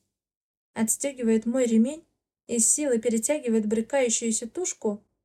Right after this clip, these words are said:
в лице меня к себе на ноги. Платье беспардонно стирается,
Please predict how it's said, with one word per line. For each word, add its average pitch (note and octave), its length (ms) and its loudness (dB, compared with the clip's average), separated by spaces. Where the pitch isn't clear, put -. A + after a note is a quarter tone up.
в A3 60 -6
лице A#3+ 360 0
меня A#3+ 380 0
к - 60 -10
себе A#3 300 -2
на C4+ 160 -2
ноги. G#3 400 -2
Платье C#4 360 -2
беспардонно A#3 640 -2
стирается, B3 760 -6